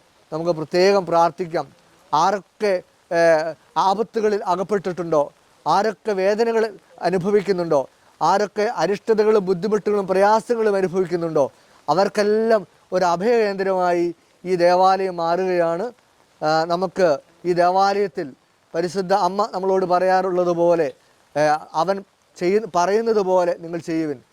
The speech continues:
ദേവാലയത്തിൽ വിശുദ്ധ ബലി അർപ്പിക്കുവാനായിട്ട് നമുക്ക് കടന്നു ചെല്ലാം.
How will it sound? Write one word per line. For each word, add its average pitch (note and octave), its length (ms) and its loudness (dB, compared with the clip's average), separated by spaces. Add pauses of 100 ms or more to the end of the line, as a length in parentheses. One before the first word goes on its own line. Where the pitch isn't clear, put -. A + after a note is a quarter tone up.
(300)
ദേവാലയത്തിൽ F3+ 600 0
വിശുദ്ധ F3+ 320 -4
ബലി F3 200 -2
അർപ്പിക്കുവാനായിട്ട് E3+ 800 0
നമുക്ക് D#3+ 300 -6
കടന്നു D#3+ 300 0
ചെല്ലാം. F#3 380 2